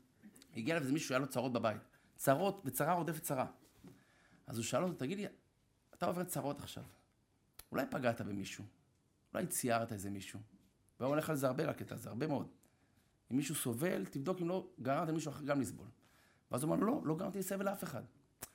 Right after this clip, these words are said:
"תבדוק, אולי, לא, לא גרמתי סבל לאף אחד." ואז אחרי איזה עשר דקות הוא אמר, "טוב, יש איזה אחד שפגעתי בו, אבל זה היה מוצדק שפגעתי בו." ואז הרב כאילו הזדעזע, אמר לו, "מה זה היה מוצדק שפגעת בו?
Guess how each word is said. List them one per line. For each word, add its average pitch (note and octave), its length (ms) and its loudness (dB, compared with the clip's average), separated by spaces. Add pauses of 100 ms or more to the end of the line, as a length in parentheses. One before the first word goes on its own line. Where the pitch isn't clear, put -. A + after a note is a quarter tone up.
(200)
"תבדוק, D3+ 420 2
אולי, F3+ 140 2 (400)
לא, C4 220 2
לא G3 100 0
גרמתי G#3 320 -6
סבל - 220 -8
לאף - 180 -8
אחד." - 200 -10 (1200)
ואז - 200 2
אחרי C4+ 180 0
איזה G#3 260 4
עשר A3+ 160 2
דקות G#3+ 180 0
הוא A#3+ 80 4
אמר, B3+ 100 2
"טוב, E4+ 100 12 (220)
יש E4+ 80 6
איזה C#4+ 160 8
אחד C#4 200 10
שפגעתי A3+ 380 8
בו, A#3 100 12
אבל G3+ 80 8
זה F3+ 100 8
היה A#3 80 12
מוצדק G#3+ 360 12
שפגעתי C#3+ 500 6
בו." - 160 -10 (1600)
ואז C#3 160 4
הרב C3+ 240 8
כאילו B2 160 2
הזדעזע, A2 460 2
אמר - 140 4
לו, - 80 4
"מה G3 100 4
זה A#3+ 120 -2
היה - 80 0
מוצדק A#2+ 440 0
שפגעת G#2+ 420 -6
בו? G2+ 200 -10